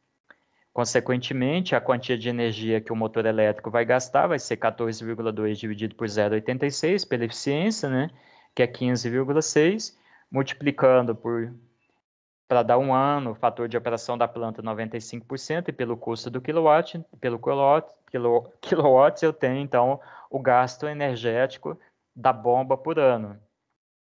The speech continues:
da utilidade da bomba, né? Daí, então, eu tenho todos os, é, somando todos esses aqui, né?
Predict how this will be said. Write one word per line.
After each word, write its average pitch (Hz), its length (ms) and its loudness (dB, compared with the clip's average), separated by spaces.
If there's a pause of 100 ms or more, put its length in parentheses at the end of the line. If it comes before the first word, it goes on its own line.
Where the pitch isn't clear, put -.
(320)
da 101 100 -4
utilidade 107 600 -4
da 117 120 0
bomba, 95 400 -8
né? 110 220 -14 (600)
Daí, 117 240 -2
então, 120 360 0
eu 127 60 -2
tenho 127 320 -4
todos 131 600 -2
os, - 460 -12 (360)
é, 110 460 -2
somando 127 540 0
todos 113 380 -4
esses 117 380 -4
aqui, 165 300 -4
né? 143 400 -4